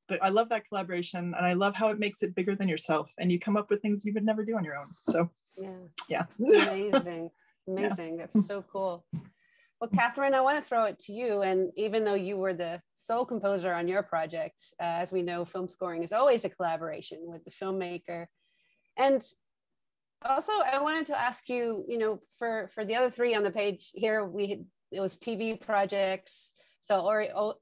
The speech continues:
Speaker 2: always had that, you know, opportunity for, for, um, Emmy acclaim and, and that kind of path. But for you, when you start working on a documentary, you never know where it's gonna end up. And you went through a Sundance premiere, and now you have this Emmy recognition.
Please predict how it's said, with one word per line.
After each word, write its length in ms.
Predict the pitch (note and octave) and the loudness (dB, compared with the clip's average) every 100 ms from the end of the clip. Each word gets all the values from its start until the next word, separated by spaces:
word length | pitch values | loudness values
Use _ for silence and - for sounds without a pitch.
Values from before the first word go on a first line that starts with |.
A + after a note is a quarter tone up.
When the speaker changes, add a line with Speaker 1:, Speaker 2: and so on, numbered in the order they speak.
| _ | _
Speaker 2:
always 320 | A#3 C4+ C4 | 6 6 6
had 280 | - G#3 G3+ | 4 -2 0
that, 240 | G3+ F#3 F#3 _ _ _ _ | -2 -2 -4 _ _ _ _
you 80 | G#3 | -4
know, 140 | F#3+ F3 | -4 -2
opportunity 680 | G3 G3 G3 G3+ F#3+ F#3 | -4 -4 -6 0 2 2
for, 440 | F3+ - F3 E3+ - - | -2 -4 -2 -4 -6 -8
for, 300 | F3 E3 D#3 D#3+ | -8 -6 -10 -10
um, 360 | E3+ E3+ F3 F3 - _ _ | -8 -6 -6 -10 -16 _ _
Emmy 340 | G3+ F#3+ G#3 G3 | -8 -4 0 0
acclaim 560 | F#3 - F#3 F3+ F3 | -2 -6 -4 -2 -2
and, 260 | E3 E3 E3 _ _ | -2 -4 -8 _ _
and 220 | F3+ F3 | -2 0
that 300 | E3+ G3 G3 | 4 2 0
kind 220 | - F#3 F3+ | -6 -4 -6
of 120 | - | -6
path. 380 | - A3+ F3+ - | -2 2 0 -2
But 160 | F#3+ - | -8 -8
for 120 | G3+ | -8
you, 460 | G#3 C#4+ G#3+ F#3+ F3+ - _ - | -2 0 2 0 -2 -12 _ -4
when 140 | G#3+ | -4
you 60 | G3+ | -2
start 240 | A3+ G#3 | 0 0
working 200 | G#3 G#3+ | 0 -2
on 60 | G3 | -2
a 40 | |
documentary, 580 | F#3+ F3+ F#3+ F#3+ F#3 G3 | -2 -2 -2 -2 -2 -2
you 120 | F#3 | 0
never 300 | F#3+ F#3 C4 | 0 -2 -2
know 220 | A3 D#3 | -4 -4
where 140 | D#3+ E3+ | -6 -8
it's 180 | - - | -10 -8
gonna 160 | E3+ | -6
end 280 | E3+ F3 E3+ | -6 -6 -6
up. 220 | F3 F3+ - | -6 -10 -8
And 160 | F3+ F#3 | -6 -2
you 120 | F#3+ | -2
went 240 | G3 F#3 | -2 -4
through 180 | - F3 | -6 -6
a 140 | E3 - _ _ _ | -8 -12 _ _ _
Sundance 560 | - A#3 A3 G#3+ G#3 - | -6 -2 0 0 -2 -6
premiere, 440 | G3+ G#3+ G#3 G#3 | 0 2 4 2
and 120 | F#3+ | 2
now 140 | F#3 F3+ | 0 -2
you 180 | F#3 F3+ | -2 -4
have 240 | F3+ E3 | -6 -8
this 180 | E3+ - | -10 -8
Emmy 240 | G3 G3 | -4 -2
recognition. 880 | F#3+ F#3 - - F3+ - F#3 E3+ E3+ | -2 -4 -8 -12 -12 -8 -6 -6 -8